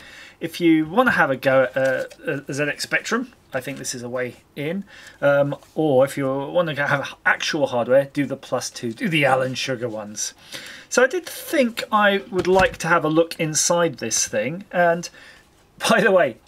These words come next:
um, from most aspects, it feels really legit.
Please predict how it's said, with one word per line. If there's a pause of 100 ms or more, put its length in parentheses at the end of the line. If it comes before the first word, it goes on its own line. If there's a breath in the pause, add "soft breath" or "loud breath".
(120)
um,
from
most
aspects,
it
feels
really
legit.